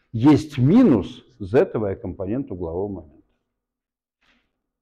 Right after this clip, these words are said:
Я надеюсь, вы понимаете, что если мы теперь сделаем циклическую перестановку индексов, всё это получится.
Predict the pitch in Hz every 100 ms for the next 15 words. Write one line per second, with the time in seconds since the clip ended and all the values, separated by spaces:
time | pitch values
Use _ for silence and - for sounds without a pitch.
0 | _ _ _ _ _ _ _ _ _ _
1 | _ _ _ - 127 127 131 135 117 123
2 | 110 110 117 139 185 117 - 92 - 123
3 | - 117 113 113 123 104 - 127 98 87
4 | - _ _ - 127 131 123 - - 104
5 | 117 113 - 113 110 - 156 220 123 -
6 | 87 - _ _ _ 147 160 135 131 104
7 | 92 - _ 95